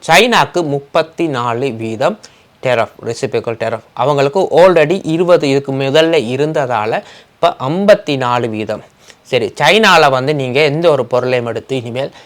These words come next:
அமெரிக்கால விற்க முடியாது. வித்தீங்கன்னு சொன்னா, இந்த ஐம்பத்தி நாலு வீத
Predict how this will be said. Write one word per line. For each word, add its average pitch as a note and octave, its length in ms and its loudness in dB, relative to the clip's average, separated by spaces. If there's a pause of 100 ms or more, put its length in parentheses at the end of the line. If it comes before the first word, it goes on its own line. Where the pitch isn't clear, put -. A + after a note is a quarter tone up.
(140)
அமெரிக்கால C3 600 0
விற்க A#2+ 280 -6
முடியாது. G#2+ 680 -4 (580)
வித்தீங்கன்னு D3 420 -2
சொன்னா, B2+ 340 -4
இந்த C3 200 -4
ஐம்பத்தி G3 680 0
நாலு C#3 300 0
வீத B2 280 -2